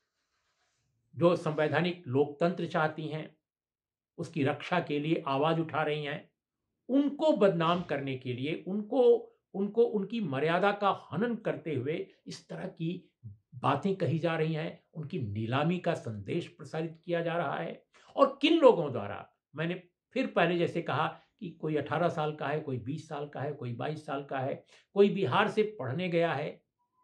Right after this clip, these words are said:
विशाल कुमार झा बिहार के रहने वाले हैं, जो बंगलुरु में हैं,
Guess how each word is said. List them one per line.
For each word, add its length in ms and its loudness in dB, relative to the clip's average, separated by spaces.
विशाल 320 2
कुमार 280 0
झा 160 2
बिहार 340 0
के 120 0
रहने 240 -2
वाले 300 -2
हैं, 280 -12
जो 120 0
बंगलुरु 480 2
में 120 -4
हैं, 320 -8